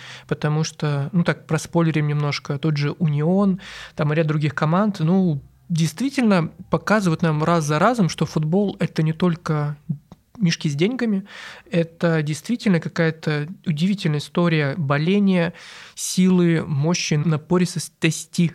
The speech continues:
если можно так сказать, и дерзости в, в лучшем смысле этого слова. Вот, поэтому давай приступим и начнём с такого более близкого нам географически среза. А, сразу три уже экс-тренера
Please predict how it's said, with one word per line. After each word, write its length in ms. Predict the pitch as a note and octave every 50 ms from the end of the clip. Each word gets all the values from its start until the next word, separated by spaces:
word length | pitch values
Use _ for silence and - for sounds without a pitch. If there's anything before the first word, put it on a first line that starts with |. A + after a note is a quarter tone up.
| - - _
если 220 | E3+ - - -
можно 200 | D#3+ D3+ D3+ D3
так 120 | - - -
сказать, 360 | - - F#3 E3+ G3 - - - - - - - -
и 60 | - E3
дерзости 520 | D3+ D#3 D3 C3 B2+ C3 B2 - - D3
в, 260 | - - - - - -
в 120 | - -
лучшем 260 | F3+ G3+ G3 - D3
смысле 340 | - - D#3 D3+ - - C#3+
этого 200 | - - C#3+ E3
слова. 380 | - - - D#3 D3+ - - - _ - - - - - - - - - -
Вот, 480 | E3+ D3+ E3 E3+ D#3 C#3+ - - - - - - -
поэтому 420 | - D#3+ D#3+ F3 F3 - E3 E3 E3
давай 220 | D#3 E3+ F3 E3
приступим 760 | C#3 - E3 C#3 - - - B3+ B3+ - G3 E3 D#3 D#3+ - -
и 220 | - E3+ E3 E3 D#3
начнём 640 | D#3 D3+ - - - - F3 G3 G3 F#3 D#3+ - - _ _ _ _ _ _ _ _ _ _ _ _ - - - _
с 100 | - -
такого 360 | - F3+ - - F3 D#3 D3
более 280 | C#3+ C3+ E3 E3+ D#3+ D3
близкого 400 | C3+ E3+ F3+ F3 F3+ - D3+ D3
нам 140 | D3+ C#3+
географически 1080 | D3 D3+ D#3 C#3+ D#3 E3 D#3+ - D#3+ - - D3 - - - - D#3+ C#3+ C#3+ C#3 D#3+ D3+
среза. 460 | - - E3 F#3 A3+ A#3+ G#3+ F3+ F3+ - - - - - - - - - _ _ _ _ - -
А, 300 | - E3 E3 E3 F#3 G#3+ -
сразу 480 | - - E3 D#3+ F3 G3 F3 F3 E3
три 320 | - - D#3+ F3 F3+ E3+ D3+
уже 400 | C#3+ C3 B2+ C3+ C#3 C3 C#3 -
экс-тренера 1040 | - E3+ - - - - - - _ _ _ - E3 E3+ E3+ E3+ D#3 D3 C#3 C#3 C#3